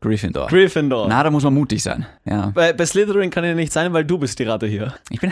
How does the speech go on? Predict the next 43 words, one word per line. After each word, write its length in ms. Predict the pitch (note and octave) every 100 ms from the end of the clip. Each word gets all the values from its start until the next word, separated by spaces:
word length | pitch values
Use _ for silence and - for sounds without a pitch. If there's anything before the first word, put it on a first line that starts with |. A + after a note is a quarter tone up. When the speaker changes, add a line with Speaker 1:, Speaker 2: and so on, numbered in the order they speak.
| -
Speaker 1:
Hufflepuff, 440 | - - - -
ich 80 | G#2
bin 100 | C4
ein 100 | C#4+
Dachs. 380 | - - - -
Speaker 2:
Was, 300 | F3 - -
wo-, 160 | E3+ E3+
wofür 220 | F3+ F3+
steht 260 | - E3+
Hufflepuff? 540 | C3+ A2+ G#2 F#2+ - - -
Speaker 1:
Hufflepuff 440 | D#3 A#3 F#3 E3
steht 240 | - D#3+ -
vor 100 | C3
allem 140 | C3
für 80 | C3+
Loyalität. 720 | A2+ G#2 G#2 G#2 A2 - - _ _ - -
Speaker 2:
Ah. 280 | - G#4 - -
Speaker 1:
Ja. 320 | G2+ F2+ G#2+ -
Speaker 2:
Ja. 200 | A2+ -
Speaker 1:
Ravenclaw 460 | A#2 D3 F3 D#3 D3
für 80 |
Intelligenz, 560 | C#3+ C3 B2 A#2+ C3+ -
das 100 | G#2+
scheidet 380 | - - - -
ein 120 | -
bisschen 180 | B2+ -
aus 140 | G#2
bei 100 | -
dir. 140 | D3 D3+ - - - A#2
Äh, 140 | B2+
Gryffindor 460 | C#3+ E3+ F#3 E3 C#3+
für 140 | C3+
Mut 440 | B2 D3+ B3+ C4+
und 560 | - C#3+ C#3+ C3+ C3 - -
Slytherin 540 | - A2+ D3 D3 C#3+
sind 200 | B2+ B2
mehr 120 | B2+ A2+
so 40 |
ein 20 |
bisschen 140 | A#2 A2
die, 220 | A2 G#2
die 100 | G2+
Hinterfotzigen. 720 | G#2+ G#2 - - - - C3+